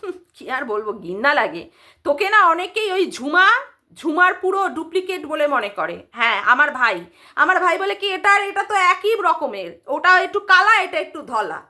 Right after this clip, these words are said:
তাতে কি?" তোকে তো ওই রকমই মনে করে। তার ব্যাপারে তোর আবার সেখানে রূপের কত রকমের অহংকার। যা, ছোট লোক মেয়ে ছেলে। তারপরে দেখুন, যে মহিলা মা হতে পারছে না, তাহলে সে কি করা উচিত? অন্য কোনো মহিলা মা হলে তাতে করে তার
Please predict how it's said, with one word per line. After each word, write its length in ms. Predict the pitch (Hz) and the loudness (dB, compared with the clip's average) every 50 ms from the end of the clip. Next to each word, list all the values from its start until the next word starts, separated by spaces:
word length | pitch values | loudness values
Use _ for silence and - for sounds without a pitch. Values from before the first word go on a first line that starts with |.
| _ | _
তাতে 200 | - 277 285 - | -14 -14 -12 -12
কি?" 360 | 370 - - 359 349 294 240 233 | -14 -12 -8 -6 -6 -6 -8 -10
তোকে 180 | - 302 - 359 | -12 -12 -10 -6
তো 120 | 320 381 | -2 -2
ওই 120 | 370 370 | 0 0
রকমই 300 | 381 381 370 427 403 403 | 0 0 0 -2 -4 -4
মনে 240 | 392 349 302 254 214 | -2 -2 -2 -2 -2
করে। 200 | - - 185 - - - - - _ | -6 -10 -10 -10 -12 -20 -20 -10 _
তার 180 | - 330 330 320 | 2 4 4 4
ব্যাপারে 300 | 320 320 311 311 302 294 | 4 2 2 0 -2 -2
তোর 260 | 302 330 320 320 285 | -4 -2 0 4 4
আবার 360 | 285 262 247 254 247 247 247 | 4 4 4 4 4 2 2
সেখানে 380 | 247 - - 254 - 208 - 240 | 0 -2 -10 -10 -10 -8 -8 -8
রূপের 720 | 254 277 285 285 - 294 294 302 320 349 370 381 403 415 | -10 -10 -12 -10 -8 -6 -6 -4 -4 -4 -4 -4 -4 -6
কত 300 | 415 415 269 247 - - | -4 -4 -6 -6 -6 -6
রকমের 760 | 349 370 392 403 392 339 294 302 - 320 294 320 339 370 370 | -4 -2 0 2 2 2 2 0 0 -6 -6 -4 -4 0 2
অহংকার। 460 | 302 233 - 247 226 202 - 220 220 | 2 0 0 -2 -12 -12 -12 -12 -6
যা, 120 | 220 370 403 466 440 - - _ _ _ _ _ | 0 2 2 2 2 0 -8 _ _ _ _ _
ছোট 180 | - 370 294 - | -14 -12 -8 -8
লোক 260 | 294 285 269 254 262 | -8 -8 -8 -10 -12
মেয়ে 220 | 269 240 226 220 214 | -14 -14 -14 -14 -14
ছেলে। 280 | - - 214 214 - _ _ _ _ _ - | -14 -16 -16 -16 -18 _ _ _ _ _ -2
তারপরে 360 | - 330 370 359 415 440 453 | 0 0 0 2 2 0 0
দেখুন, 420 | - 302 285 - - 302 311 403 349 | 0 -2 -6 -6 -8 -8 -6 -8 -8
যে 200 | - 269 294 330 | -8 -6 -6 -6
মহিলা 420 | 330 339 339 330 370 381 392 392 | -4 -6 -4 -4 0 2 2 0
মা 320 | 349 240 226 214 247 285 - | 0 0 0 2 2 2 2
হতে 260 | 320 339 - 277 254 | 0 -4 -8 -8 -6
পারছে 300 | 247 208 180 - - 240 | -4 -6 -6 -6 -10 -14
না, 140 | 254 269 277 | -12 -12 -8
তাহলে 260 | - 269 269 285 320 | -6 -6 -6 -6 -6
সে 220 | 294 - 349 320 | -12 -12 -12 -12
কি 160 | 320 - 320 | -12 -10 -6
করা 220 | 311 320 294 302 302 | -2 0 0 0 0
উচিত? 300 | 311 311 302 - 381 381 - - - - - | -2 -4 -8 -10 -10 -10 -12 -20 -20 -14 -8
অন্য 300 | - 294 302 320 330 381 | -6 -4 -4 -2 -4 -4
কোনো 220 | 381 381 370 370 | -4 -4 -6 -6
মহিলা 360 | 359 320 330 311 320 349 320 311 | -6 -6 -6 -6 -4 -4 -4 -2
মা 180 | 277 262 262 | 0 0 0
হলে 240 | 302 294 330 330 359 | 0 0 -2 -8 -6
তাতে 280 | 349 294 226 226 285 285 | -4 -4 -4 -4 -6 -12
করে 340 | 285 285 285 311 349 339 | -10 -8 -8 -6 -8 -8
তার 320 | - - - 240 240 240 | -8 -2 2 4 4 4